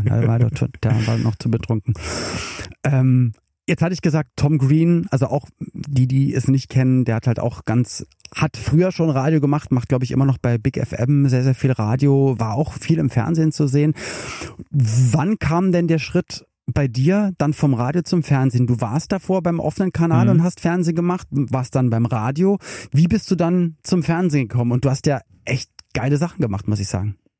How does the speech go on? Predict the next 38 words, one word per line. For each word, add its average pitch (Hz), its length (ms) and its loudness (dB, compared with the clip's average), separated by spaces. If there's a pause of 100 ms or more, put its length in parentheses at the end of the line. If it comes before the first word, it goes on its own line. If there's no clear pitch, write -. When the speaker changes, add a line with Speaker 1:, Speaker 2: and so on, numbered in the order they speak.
(320)
Speaker 2:
Also 120 120 4
Speaker 1:
Oder 131 100 4
Speaker 2:
ich 131 60 2
Speaker 1:
machst 196 260 -2
immer 180 200 2
noch 151 160 -4
geile 135 200 0
Sachen? 117 320 -2
Speaker 2:
Ja, 151 240 0
aber 123 200 -6
andere 160 260 -2
inzwischen. 120 300 0
Ich 131 100 0
mache 147 200 2
inzwischen 156 380 0
leider 170 220 0
zu 165 140 -2
wenig 170 180 2
mit 170 140 -2
Musik. 127 260 0
Das - 160 -6
fehlt 127 180 -4
mir 104 60 -2
immer 98 100 0
so 90 100 -4
ein 92 80 0
bisschen. 120 340 2
Speaker 1:
Mhm. 135 60 -2
Speaker 2:
Aber, 113 640 -2
ähm, 123 460 2
das 131 160 0
war 147 120 2
so, 131 140 0
dass 160 160 0
ich 143 100 -2
im 139 80 -2
offenen 143 260 0
Kanal, 131 500 2